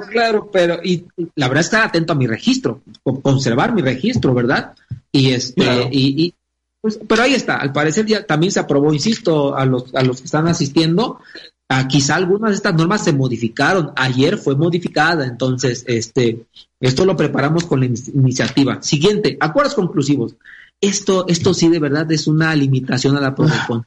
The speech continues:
Speaker 1: Hay limitación de quince días para, para poder invocar el acuerdo conclusivo, contados a partir de la,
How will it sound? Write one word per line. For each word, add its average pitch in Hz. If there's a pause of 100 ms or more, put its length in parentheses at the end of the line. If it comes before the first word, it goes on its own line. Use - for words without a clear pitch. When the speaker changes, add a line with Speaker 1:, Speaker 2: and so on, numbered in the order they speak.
Speaker 1:
Hay 135 (360)
limitación 139
de 139
quince 147
días 139
para, 123
para 196
poder 135
invocar 135
el 135
acuerdo 135
conclusivo, 143 (380)
contados 135
a 160
partir 127
de 156
la, 131